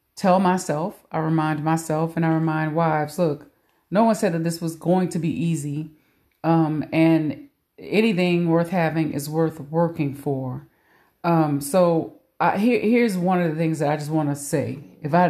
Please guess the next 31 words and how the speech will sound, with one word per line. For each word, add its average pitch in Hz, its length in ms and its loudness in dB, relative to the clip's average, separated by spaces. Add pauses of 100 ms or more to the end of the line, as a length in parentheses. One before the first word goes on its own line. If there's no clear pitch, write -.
if 156 120 -2
I 180 80 2
don't 190 120 2
say 170 240 -6
anything 220 340 4
else, 143 300 0
I - 20 0
wanna 160 220 2
reiterate 151 580 -2
this. 131 380 -4 (1200)
From 185 160 4
a 170 80 6
wife's 165 380 2
perspective, 170 800 -6 (1700)
if 254 240 6
you 226 300 4
are 208 100 6
feeling, 139 720 -6
and 160 100 -6
this 180 140 -6
applies 202 360 -2
to 185 80 -2
husbands 151 500 -2
too, 143 400 -4 (100)
but 147 320 -6 (1400)
I'll 165 140 6
let 151 120 4
you 156 80 -2
talk 147 260 -4
to 151 100 -6
that. 139 340 -6